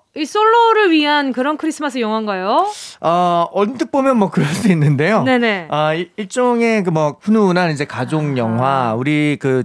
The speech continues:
Speaker 2: 가족과 이웃의 온정을
Speaker 1: 네네.
Speaker 2: 느낄 수 있는
Speaker 1: 네네.
Speaker 2: 그런 좀 따뜻한 영화고요. 근데 이제
Speaker 1: 음흠.
Speaker 2: 제목이 아무래도 이제 크리스마스 건너뛰기다 보니까
Speaker 1: 네네.
Speaker 2: 이번에 이제 올해 또 크리스마스 건너뛰신 분들 많지 않습니까?
Speaker 1: 아, 그쵸. 많죠.
Speaker 2: 그래서
Speaker 1: 네네.
Speaker 2: 이제 요런 이제 평상시에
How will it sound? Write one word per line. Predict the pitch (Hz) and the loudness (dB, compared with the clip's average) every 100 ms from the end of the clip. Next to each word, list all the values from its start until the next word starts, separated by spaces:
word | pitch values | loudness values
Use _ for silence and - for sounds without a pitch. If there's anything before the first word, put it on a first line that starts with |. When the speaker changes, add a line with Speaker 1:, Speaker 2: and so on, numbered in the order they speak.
| - - | -6 -10
Speaker 2:
가족과 | 120 123 151 - - 147 165 196 226 - - - - | -8 -4 -4 -6 -2 0 2 2 -2 -6 -20 -16 -4
이웃의 | 160 202 175 139 135 113 131 202 | 2 4 2 2 -2 0 0 0
온정을 | 143 147 151 165 151 | 0 0 0 0 -2
Speaker 1:
네네. | 139 | -4
Speaker 2:
느낄 | - 151 | -6 -10
수 | - | -6
있는 | 127 117 110 123 196 240 | -6 -4 -4 -4 -6 -8
Speaker 1:
네네. | 196 180 165 | -12 -12 -10
Speaker 2:
그런 | 165 180 | -4 -4
좀 | 190 185 | -4 -4
따뜻한 | 233 277 - 240 220 190 | -4 -4 -4 -2 0 0
영화고요. | 139 135 135 220 | 0 -2 -2 -2
근데 | 180 185 | 0 -2
이제 | 180 | -2
Speaker 1:
음흠. | |
Speaker 2:
제목이 | 139 160 226 160 165 190 131 _ - | 0 2 2 2 2 0 -2 _ -8
아무래도 | 139 156 156 | -2 -2 -2
이제 | 139 | -4
크리스마스 | - 226 226 202 160 160 | -6 -6 -4 -4 -4 -4
건너뛰기다 | - 143 165 156 151 131 123 | -4 0 0 0 -4 -4 -4
보니까 | 113 107 98 - 151 120 220 | -4 -6 -8 -4 -4 -4 -8
Speaker 1:
네네. | 220 185 165 156 | -10 -8 -10 -6
Speaker 2:
이번에 | 196 233 214 190 | 0 2 2 0
이제 | 160 | 0
올해 | 165 160 156 | 0 -2 -2
또 | 160 147 | -6 -6
크리스마스 | 185 190 156 | -6 -4 -6
건너뛰신 | 147 127 151 160 147 127 123 | -4 0 2 2 0 -4 -4
분들 | 110 113 | -4 -6
많지 | 92 101 117 | -8 -8 -10
않습니까? | 98 196 196 202 196 | -8 -6 -2 -2 -4
Speaker 1:
아, | - | -4
그쵸. | 202 196 | -4 -4
많죠. | 170 180 262 220 175 175 180 | -4 -4 -6 -6 -10 -10 -6
Speaker 2:
그래서 | 165 185 | -4 -4
Speaker 1:
네네. | 170 | -2
Speaker 2:
이제 | 156 | 0
요런 | 185 196 202 190 | 0 2 0 0
이제 | 175 175 170 | -2 -2 -4
평상시에 | - 262 269 240 233 220 | -4 -6 -6 -2 0 0